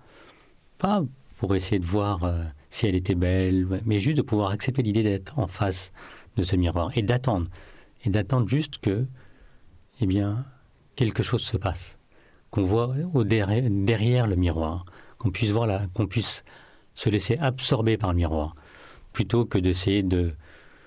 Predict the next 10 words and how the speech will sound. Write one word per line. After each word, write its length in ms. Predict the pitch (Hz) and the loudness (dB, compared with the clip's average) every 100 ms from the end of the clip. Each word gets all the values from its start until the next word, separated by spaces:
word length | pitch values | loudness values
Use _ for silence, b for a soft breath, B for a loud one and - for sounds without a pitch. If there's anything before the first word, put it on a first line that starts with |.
| b b - | b b -4
d'attendre 400 | 98 90 123 127 | -4 0 -2 0
que 80 | |
le 60 | 95 | 2
miroir 480 | 92 90 98 104 92 | 2 2 0 -2 -2
te 100 | 92 | -2
dise, 540 | 85 87 92 101 90 | 0 0 0 0 -2
euh, 140 | 85 85 78 - - _ _ _ _ _ - | -4 -4 -8 -14 -20 _ _ _ _ _ -6
la 60 | |
fameuse 300 | 90 92 95 | -2 0 0
phrase 480 | 92 - 95 92 85 | -2 -2 -2 0 -2